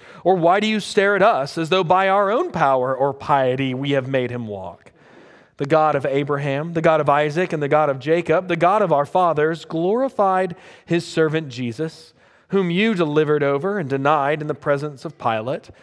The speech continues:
when he had de-, decided to release him. But you denied the holy and righteous one and asked for a murderer to be granted to you. And you killed the author of life, whom God raised from the dead. To this we are witnesses.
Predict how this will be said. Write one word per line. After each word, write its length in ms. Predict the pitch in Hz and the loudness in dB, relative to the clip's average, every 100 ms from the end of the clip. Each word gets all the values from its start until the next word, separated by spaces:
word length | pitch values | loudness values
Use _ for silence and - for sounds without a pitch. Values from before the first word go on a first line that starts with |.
| _ - | _ -6
when 140 | 156 | -2
he 80 | 165 | 0
had 100 | 160 | 0
de-, 300 | 180 160 170 | 0 0 -2
decided 520 | 156 - 131 127 135 | -4 -2 0 0 -2
to 100 | 139 | -6
release 340 | 170 196 240 - | -6 -4 -6 -8
him. 320 | 101 85 90 _ _ _ _ _ _ - | -14 -16 -20 _ _ _ _ _ _ -20
But 120 | - 135 | -12 -6
you 100 | 156 | -4
denied 380 | 139 151 170 | 0 2 0
the 100 | 147 | -2
holy 480 | 139 - 240 165 110 | -4 -2 -4 -2 -4
and 180 | 120 143 | -6 -4
righteous 460 | 175 262 - 139 - | -2 -2 -4 -10 -10
one 340 | 98 87 92 _ - - - | -12 -12 -18 _ -20 -16 -4
and 100 | 147 | 0
asked 320 | 185 208 - | 2 0 -4
for 180 | 165 156 | -2 -2
a 60 | |
murderer 600 | 147 147 143 143 131 113 | -2 -2 -2 0 -2 -4
to 100 | 110 | -6
be 100 | 120 | -8
granted 420 | 110 113 104 110 104 | -6 -6 -8 -10 -14
to 100 | 98 | -14
you. 300 | 87 85 - _ - - | -14 -18 -20 _ -20 -4
And 160 | 147 180 | -2 2
you 200 | 233 262 | 0 -2
killed 520 | - 226 254 185 170 | -2 0 2 0 0
the 140 | 175 | 0
author 380 | 147 160 175 196 | 2 0 2 0
of 140 | 202 | 0
life, 400 | 202 247 240 127 | -2 -2 -2 -4
whom 160 | 180 180 | -4 -2
God 300 | 160 196 220 | 2 2 0
raised 400 | 160 160 160 - | 0 0 -2 -4
from 100 | 180 | -4
the 80 | 180 | 0
dead. 400 | 196 233 170 139 - - | 2 2 0 -4 -14 -4
To 120 | 220 | 0
this 400 | 185 214 254 - | 2 2 0 -2
we 200 | 170 202 | -4 0
are 120 | 185 | 2
witnesses. 840 | 170 143 127 120 107 92 - - | 0 -2 -4 -12 -12 -18 -20 -20